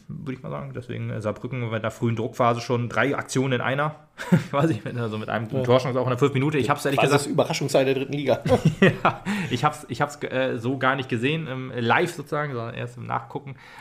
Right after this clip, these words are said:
Speaker 1: weil da war ich noch so auf dem, auf der Straße unterwegs. Wir haben nämlich noch vorher natürlich die Frauen geguckt, wo
Speaker 2: Ja.
Speaker 1: wir gegen Ingolstadt gespielt haben, wo wir nachher auch noch drauf eingehen. Und deswegen habe ich so die ersten Viertelstunde so ein bisschen verpasst. Aber naja, die, diese eine Szene, äh, habe ich verpasst, aber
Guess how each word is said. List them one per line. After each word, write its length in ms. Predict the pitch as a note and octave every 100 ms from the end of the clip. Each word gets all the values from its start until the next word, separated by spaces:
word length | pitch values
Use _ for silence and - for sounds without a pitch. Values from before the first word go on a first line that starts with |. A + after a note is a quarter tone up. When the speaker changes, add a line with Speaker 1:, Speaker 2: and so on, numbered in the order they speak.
| -
Speaker 1:
weil 180 | A2+ A2+
da 160 | A2 G#2
war 120 | A2+
ich 60 | A2
noch 180 | A2+ -
so 280 | A2+ G#2+ G#2+
auf 140 | G2+
dem, 180 | A2 G2+
auf 100 | A2+
der 100 | B2
Straße 380 | - C#3 D#3 D3+
unterwegs. 440 | B2+ B2+ C#3+ -
Wir 80 | A2+
haben 160 | A#2 A#2
nämlich 180 | A2+ A2
noch 180 | A#2+
vorher 280 | - A#2+ A2
natürlich 240 | G#2+ A#2 A#2
die 160 | G#2+
Frauen 320 | - A#2+ C3+
geguckt, 340 | B2+ A#2+ D3 -
wo 120 | A2+
Speaker 2:
Ja. 100 | B2
Speaker 1:
wir 60 | A2+
gegen 160 | A2 A2+
Ingolstadt 320 | C#3 C3+ C3+
gespielt 240 | C3+ C#3
haben, 80 | B2+
wo 100 | A2
wir 80 | G#2+
nachher 220 | G#2 A2
auch 40 |
noch 100 | C3+
drauf 140 | C3 B2+
eingehen. 280 | C3+ C3+ B2+ - - - - -
Und 140 | - B2
deswegen 220 | A#2 B2
habe 100 | B2
ich 40 |
so 140 | B2+ A#2+
die 140 | B2
ersten 280 | B2 A#2+ B2
Viertelstunde 720 | - B2+ A#2+ - A#2+ A#2+ A2 - -
so 60 |
ein 20 |
bisschen 180 | G2+ G#2
verpasst. 460 | - - F#2 - - -
Aber 340 | - F2 E2+ -
naja, 160 | F2 D#2+ - - - _ -
die, 280 | - C3
diese 220 | B2+ C3+ C#3
eine 240 | C#3 C#3+
Szene, 380 | - C#3+ D3+ A#2+ - - - _ -
äh, 40 |
habe 360 | A#2+ B2 B2+ D3
ich 80 |
verpasst, 340 | D3 C#3+ C#3+ -
aber 420 | G#2+ A2 A2 A2+